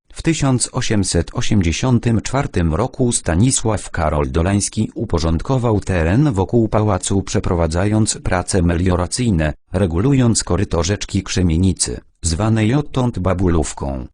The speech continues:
i sypiąc wały przeciwpowodziowe. Niestety,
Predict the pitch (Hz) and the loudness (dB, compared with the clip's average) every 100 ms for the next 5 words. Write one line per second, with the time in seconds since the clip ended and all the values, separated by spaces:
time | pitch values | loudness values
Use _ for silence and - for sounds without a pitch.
0 | _ - 90 - 143 117 104 87 101 135 | _ 0 0 2 -2 0 0 0 0 4
1 | 127 - 90 - 87 - 90 80 76 82 | 2 2 -2 -2 -2 0 0 0 0 0
2 | 67 60 60 _ _ _ _ 98 95 - | -2 -4 -12 _ _ _ _ 0 0 0
3 | 98 - 69 | -4 -2 -6